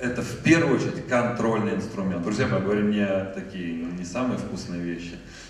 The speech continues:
Ну, на мой взгляд, это так. Итак, друзья, внедрение системы продаж,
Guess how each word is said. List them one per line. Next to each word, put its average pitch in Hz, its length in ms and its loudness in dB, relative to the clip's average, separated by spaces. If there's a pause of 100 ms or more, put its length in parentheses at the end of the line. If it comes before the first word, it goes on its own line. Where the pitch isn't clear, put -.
(100)
Ну, 208 60 -8
на 196 120 -2
мой 190 120 2
взгляд, - 240 -2
это 87 200 -6
так. - 260 -4 (340)
Итак, - 280 6
друзья, 117 380 0 (200)
внедрение 131 460 2
системы 104 480 -4
продаж, 139 640 2